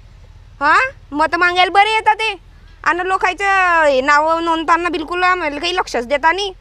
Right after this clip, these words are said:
घरकुलं देता नाही, धान्य देता नाही, लाईट बिल चांगलं देता नाही.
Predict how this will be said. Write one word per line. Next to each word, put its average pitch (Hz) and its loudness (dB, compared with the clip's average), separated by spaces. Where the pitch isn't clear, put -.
घरकुलं 277 2
देता 311 2
नाही, 330 -4
धान्य 277 2
देता 302 2
नाही, 330 -6
लाईट 294 2
बिल 330 -8
चांगलं 320 0
देता 320 -2
नाही. 349 -4